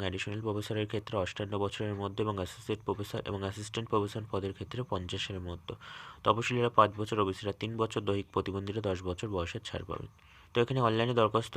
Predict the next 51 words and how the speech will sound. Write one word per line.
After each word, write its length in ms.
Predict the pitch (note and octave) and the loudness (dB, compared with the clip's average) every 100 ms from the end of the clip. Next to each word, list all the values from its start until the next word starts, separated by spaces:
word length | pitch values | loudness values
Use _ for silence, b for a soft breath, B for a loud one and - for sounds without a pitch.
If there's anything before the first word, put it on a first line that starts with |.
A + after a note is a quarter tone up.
| A#2+ | 2
করতে 180 | A#2 - | 0 0
হবে 120 | A2+ A2 | 2 4
এই 40 | |
ওয়েবসাইটের 460 | G#2+ G#2+ A2 G#2 A2 G#2 | 2 0 -2 0 2 2
মাধ্যমে 320 | F#2+ G2+ G#2+ A2+ | 0 -2 -2 -2
ট্রিপল 220 | A2 G#2 G#2 | -2 2 2
ডাব্লিউ 220 | G#2 G#2 | 2 2
ডাব্লিউ 0 | |
ডট 140 | G2+ G2+ G2 | 2 2 4
এ 20 | G2 F#2+ | 4 4
আই 60 | G2 G2+ | 2 0
আই 60 | G#2 G2+ | -2 -2
এম 100 | F#2 F#2+ | -2 -2
এস 100 | G#2+ - F#2+ | -4 -6 -2
যোধপুর 380 | F#2 - - G2+ B B B B G2 | -2 -2 -4 -4 B B B B 0
ডট 160 | G2 - G2+ | 0 0 -2
ই 40 | F#2+ | 0
ডি 60 | G2+ | 0
ইউ 80 | A#2+ G2+ | 2 2
ডট 140 | F2+ F2+ | 0 -2
ইন 80 | F#2 | -8
এ। 40 | G2+ B B B | -12 B B B
তো 40 | - | -2
এখানে 160 | G#2+ A#2 A2 | 0 2 4
অনলাইনে 280 | G#2+ A#2 A#2+ | 4 0 2
পরীক্ষার 280 | G#2+ G#2+ A2+ | 2 4 0
ফি 60 | - A#2 | 2 0
বাবদ 180 | F#2+ G2+ | 0 -2
তিন 100 | G2+ G2+ | -2 -2
হাজার 160 | G#2 G#2+ | -2 -2
টাকা 140 | G#2 G#2 | -2 -2
দিতে 160 | G#2 A2 | -2 -4
হবে। 140 | G#2 A#2 G#2 | -4 -4 -4
মহিলা, 260 | G2+ G#2 G#2 - | -2 0 -2 -2
তপশিলি 420 | G2 G2 - A2 G2+ | -4 -4 -4 -2 -2
এবং 100 | G#2 | 0
দৈহিক 180 | F#2+ F#2+ - | 0 -2 -2
প্রতিবন্ধীদের 540 | F#2 F#2+ F#2+ G2 G2 F#2 | -2 0 -2 -2 -2 -2
ক্ষেত্রে 240 | F#2 A2 G#2 | -4 -4 -4
দুশো 160 | F#2+ G2 | -4 -2
টাকা 140 | F#2+ G2+ F#2 | 0 0 0
দিতে 160 | D#2+ F2 | -4 -8
হবে। 140 | F#2+ - B B - | -8 -12 B B -8
তো 60 | F#2 | -4
তোমরা 180 | G2+ G2+ G2+ | -2 -2 -2
বিস্তারিত 340 | G2 - G2 G#2 | -4 -2 -2 0
আরও 100 | G#2+ G2+ | -2 -2
তথ্য 180 | F#2 - A#2+ | -4 -6 -4
পাবে 160 | G2 A2 | -4 -2
উপরোক্ত 320 | - F#2 F2+ | 0 0 0
ওয়েবসাইটের 500 | F#2 E2+ - F2 G#2 | -2 -4 -2 -2 -2